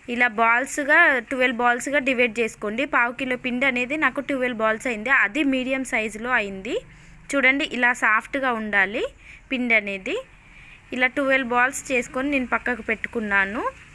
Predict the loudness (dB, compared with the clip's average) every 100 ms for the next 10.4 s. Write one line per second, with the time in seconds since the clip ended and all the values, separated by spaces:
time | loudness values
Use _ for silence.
0 | -20 -20 -20 -10 -2 2 2 0 0 0
1 | 2 2 2 -2 0 2 2 -2 -2 -4
2 | -2 -4 -4 -2 0 0 0 0 2 2
3 | 0 -14 -20 -20 -12 -4 0 0 2 0
4 | 0 -2 0 2 0 -2 -4 -2 0 0
5 | 2 4 2 2 -2 -2 -2 -2 -4 -4
6 | -6 -12 -20 -16 0 0 2 0 0 -2
7 | 0 0 4 2 2 0 -2 -4 -4 -4
8 | -4 -4 -2 0 2 2 2 0 0 0
9 | 0 0 2 2 2 4 2 2 0 -4
10 | -4 -6 -4